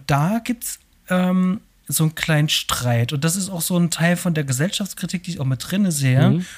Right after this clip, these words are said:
Speaker 1: wo dann der Tramper und der Leatherface, also der, ähm,
Speaker 2: Mhm.
Speaker 1: Tramper spricht dann auch für Leatherface, äh, zu dem Tankstellenwart,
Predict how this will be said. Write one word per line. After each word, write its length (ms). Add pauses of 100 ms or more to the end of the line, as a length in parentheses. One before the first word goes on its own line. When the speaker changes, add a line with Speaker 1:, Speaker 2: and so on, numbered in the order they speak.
(140)
Speaker 1:
wo 200
dann 260
der 380
Tramper 640
und 180
der 120
Leatherface, 920
also 220
der, 360
ähm, 200
Speaker 2:
Mhm. 80
Speaker 1:
Tramper 280
spricht 380
dann 80
auch 80
für 120
Leatherface, 680 (400)
äh, 180
zu 160
dem 160
Tankstellenwart, 720